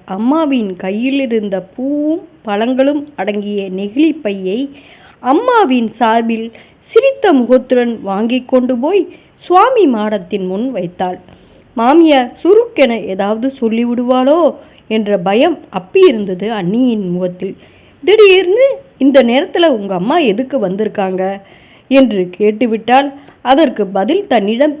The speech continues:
இல்லையே என்று எண்ணம் நீள, அண்ணி சமையலறை வாயிற்படியின் அருகே நின்று ஒரு கையால் நிலைப்படியை தாங்கிய நிலையில்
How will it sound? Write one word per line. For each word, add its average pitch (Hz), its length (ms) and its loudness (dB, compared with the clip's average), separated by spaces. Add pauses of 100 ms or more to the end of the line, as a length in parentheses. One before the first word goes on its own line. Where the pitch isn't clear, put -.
இல்லையே 247 640 0 (100)
என்று 208 380 -2
எண்ணம் 220 440 -2 (300)
நீள, 240 560 -2 (340)
அண்ணி 339 540 0 (100)
சமையலறை 233 800 0 (220)
வாயிற்படியின் 214 840 -2
அருகே 220 420 -2
நின்று 233 560 -2 (300)
ஒரு 240 280 4
கையால் 247 500 2
நிலைப்படியை 214 800 -2 (100)
தாங்கிய 247 440 -2
நிலையில் 233 560 -2